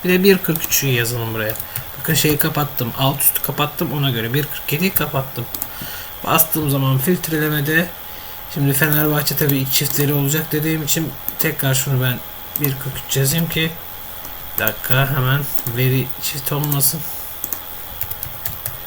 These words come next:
Filtrele dediğim zaman görüyor musunuz? Yine tek maç çıktı. Yine ilk yarı iki buçuk üst.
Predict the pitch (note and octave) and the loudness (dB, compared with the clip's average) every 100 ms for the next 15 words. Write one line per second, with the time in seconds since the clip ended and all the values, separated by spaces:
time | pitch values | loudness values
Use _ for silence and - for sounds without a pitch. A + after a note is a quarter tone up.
0 | - - - - - - - - - - | -12 -12 -10 -10 -12 -14 -14 -14 -12 -10
1 | - - - - - - - F3+ - C3+ | -8 -10 -12 -10 -10 -4 0 0 2 4
2 | C3+ D3 D#3+ D#3+ C#3+ C#3 D3 D#3 D#3 D3 | 4 2 2 2 4 2 0 0 2 4
3 | B2 B2+ - G#2 - - - - - - | 2 0 -2 -2 -2 -2 -6 -8 -10 -12
4 | - - - E3 E3 E3 E3+ E3 D#3+ - | -12 -12 -4 2 2 4 2 2 0 2
5 | - - - F3 F3 - - - - C3 | 0 0 2 2 0 -8 -10 -10 0 6
6 | C3+ D3 F3 E3+ F3 E3+ E3 E3 - - | 8 8 6 8 8 8 6 0 0 2
7 | F3+ F3 | 4 2